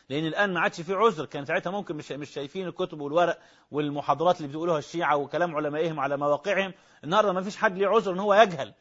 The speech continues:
لأن كل حاجة موجودة، صوت وصورة وكتب مطبوعة،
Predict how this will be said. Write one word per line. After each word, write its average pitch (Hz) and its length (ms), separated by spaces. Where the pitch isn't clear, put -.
لأن 156 160
كل 214 220
حاجة 214 200
موجودة، 190 360
صوت 226 280
وصورة 240 500
وكتب 170 480
مطبوعة، 165 600